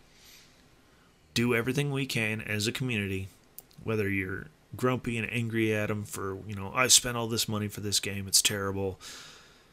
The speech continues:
Look, Wildlands was bad too. And it, even towards the end, there was still stuff where you just shook your head at and went, "This is silly." Um,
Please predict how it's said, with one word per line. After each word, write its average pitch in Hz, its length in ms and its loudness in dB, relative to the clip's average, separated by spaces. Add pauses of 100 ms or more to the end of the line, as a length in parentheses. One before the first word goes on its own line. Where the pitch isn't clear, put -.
(280)
Look, 110 340 0 (160)
Wildlands 120 580 0
was 107 140 2
bad 101 360 0
too. 95 260 -6 (960)
And 101 420 -4
it, 110 220 0 (760)
even 110 320 2
towards 127 260 6
the 120 160 6
end, 107 240 2
there 98 120 0
was 95 120 0
still 104 280 2
stuff - 340 2
where 104 80 -2
you 98 80 -2
just 95 160 -2
shook - 320 -2
your 98 120 -2
head 95 180 0
at 98 220 -2
and 101 80 -10
went, 101 140 -6
"This 104 220 6
is 104 100 2
silly." 92 520 4 (800)
Um, 104 420 -10